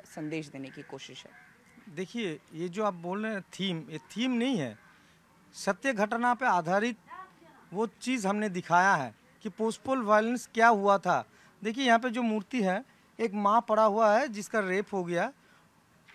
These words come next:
Speaker 2: उसका जो पति है, जो बीजेपी करता था, देखिए, हाथ में उसका फ्लैग है बीजेपी का, उसका खून कर दिया गया और उसके बेटे को बचा रहा है माँ दुर्गा। मगर हमारे जो साठ परिवार है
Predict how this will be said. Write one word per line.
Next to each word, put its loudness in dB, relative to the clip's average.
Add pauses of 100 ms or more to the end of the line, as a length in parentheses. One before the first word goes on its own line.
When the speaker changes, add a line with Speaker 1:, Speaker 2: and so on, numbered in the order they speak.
(140)
Speaker 2:
उसका -2
जो -2
पति 4
है, 10
जो 0
बीजेपी -4
करता 0
था, -4
देखिए, -4
हाथ 0
में -4
उसका -4
फ्लैग 4
है 4
बीजेपी -6
का, -12 (540)
उसका 2
खून -2
कर 4
दिया 4
गया 2 (360)
और 2
उसके -4
बेटे -2
को -2
बचा 2
रहा 4
है 2
माँ 2
दुर्गा। -4
मगर -4 (460)
हमारे 4
जो -4
साठ 2
परिवार 6
है 2